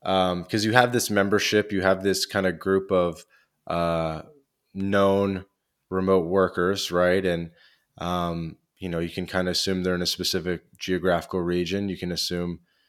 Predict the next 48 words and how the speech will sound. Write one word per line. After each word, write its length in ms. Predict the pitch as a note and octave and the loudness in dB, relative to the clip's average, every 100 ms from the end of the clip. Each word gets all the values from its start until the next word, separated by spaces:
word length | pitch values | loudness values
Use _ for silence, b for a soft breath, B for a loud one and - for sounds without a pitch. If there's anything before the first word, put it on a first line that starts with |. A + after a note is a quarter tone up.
| _ _ | _ _
maybe 240 | F#2 F2+ F#2 | -4 -2 0
the 140 | F2+ | -2
Europeans 720 | E2+ F2+ F2 - F#2 F#2 F#2 | 0 0 0 -2 -2 -2 0
are 140 | F#2 F2+ | 0 0
more 240 | F2 F2+ | 0 0
likely 400 | F2 F2 - F2+ | 0 -2 -2 -4
to 140 | - F2+ | -4 -4
do 100 | F#2 | -6
Finland, 580 | F2 F#2+ F2+ F#2 F#2 G2 | -2 -2 0 0 -2 -2
and 160 | F2+ | -2
so 120 | - | 0
you 160 | F2+ F2 | 0 0
have 240 | F2+ F2 | 0 -2
this 240 | E2+ F2 - | -2 -2 -2
kind 200 | - F2 | -2 -2
of 240 | F2 E2 b b b b b _ | -2 -4 b b b b b _
group 280 | - G2+ F#2+ | -4 -2 0
of 160 | F#2+ | 0
members 580 | F#2 F#2 F#2 F#2+ F#2 F#2 | 2 2 2 2 2 0
that 160 | F#2+ F2+ | 0 2
are 300 | F2 E2+ E2+ | 2 0 -2
largely 480 | F2+ F2+ F2 F2 | 0 0 -2 -4
based 340 | E2+ F2 F2 - | -2 -2 -2 -4
in, 340 | F2 E2 D#2+ - | -4 -6 -10 -12
I 100 | E2+ | -10
guess, 180 | E2+ - | -8 -8
Portugal 720 | - F#2+ F2 F2 F2+ F2 F2+ | -6 -4 -4 -2 -2 0 -2
and 300 | E2 E2 D#2+ - _ _ - | -4 -6 -10 -16 _ _ -8
London 480 | F2 F#2 F2+ F2+ F#2 | -2 -2 -2 -4 -4
for 200 | - F2 | -4 -4
now. 420 | F2 F2 F#2+ F#2+ _ _ _ _ - | -2 -2 -4 -8 _ _ _ _ -12
And 160 | E2+ | -8
then 80 | F2+ | -4
you 80 | F#2 | -4
say, 180 | - F#2 | 0 0
like, 200 | F2 E2+ | 0 0
"Hey, 200 | G2+ F#2+ | 2 2
we 140 | F#2 | 2
have 200 | F2 F2+ | 0 0
this 160 | F2 - | -2 -4
Finland 380 | - A#2 A2+ G#2+ | 0 2 2 0
trip. 340 | - G#2+ G#2 | 2 2 2
We're 100 | F#2+ | 0
gonna 160 | F2 E2+ | -2 -2
go 220 | E2 F2+ | -2 2
out. 260 | G2+ G#2 F2+ | 4 4 2
We're 120 | F2 | 0
gonna 340 | F2 F2 E2+ | -2 -4 -6